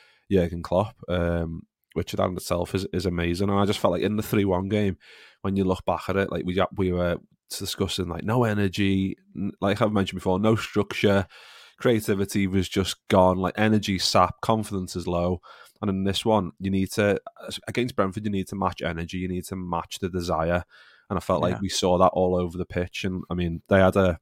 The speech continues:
Speaker 1: one chalked off for, for offside. Um, but a-, apart from that, they had one shot on target. They had two off targets. They had three shots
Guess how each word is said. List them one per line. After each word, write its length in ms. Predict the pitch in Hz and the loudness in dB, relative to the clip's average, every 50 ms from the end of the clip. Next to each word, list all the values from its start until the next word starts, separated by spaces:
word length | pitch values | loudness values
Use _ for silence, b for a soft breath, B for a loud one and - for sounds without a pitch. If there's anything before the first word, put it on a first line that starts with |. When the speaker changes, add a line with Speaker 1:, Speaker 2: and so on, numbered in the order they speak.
| _ _ _ _ _ _ _ _ _ _ _ - - | _ _ _ _ _ _ _ _ _ _ _ -16 -8
Speaker 1:
one 220 | - 92 92 92 90 | -4 -2 -2 -2 -2
chalked 360 | - - 90 90 92 - - | -2 -2 -2 -2 -2 0 0
off 180 | 90 87 - - | 0 0 0 -2
for, 260 | - 101 92 90 87 _ b b b b b b b b b | -2 -2 -2 -2 -2 _ b b b b b b b b b
for 180 | b - 95 90 | b 0 2 2
offside. 600 | 85 - - - 92 85 85 87 90 90 90 - - - | 2 0 0 0 2 2 4 4 2 2 0 -2 -6 -8
Um, 520 | - 90 90 87 85 85 85 82 82 - - _ | -4 -4 -2 -2 0 -2 -2 -4 -6 -10 -8 _
but 180 | - 98 - - | -2 0 0 0
a-, 140 | 85 - 80 | 0 0 -2
apart 340 | - - - 95 95 95 | -2 2 2 4 4 2
from 180 | - - 98 90 | 2 -2 -4 -2
that, 180 | 87 87 85 - | -2 -4 -4 -2
they 100 | 101 98 | 0 0
had 100 | 92 87 | 2 2
one 200 | 95 92 90 85 | 2 2 2 0
shot 300 | - - 95 87 - - | -2 -4 -4 -4 -4 -6
on 120 | 90 87 | -6 -6
target. 440 | - - 85 82 82 - 92 95 - | -4 -4 -2 -2 -2 -2 -2 -2 -2
They 80 | - | -2
had 100 | 92 87 | -4 -2
two 240 | - - - 92 87 | -4 -6 -4 -4 -2
off 160 | 82 87 - | -4 -4 -4
targets. 280 | - 90 90 92 90 - | -4 -2 -2 -2 -4 -2
They 120 | - 107 | 0 2
had 100 | 107 110 | 2 2
three 240 | - - - 107 98 | 2 0 -2 -2 0
shots 360 | 95 - 92 82 82 - - | 0 0 -2 -2 -2 -4 -10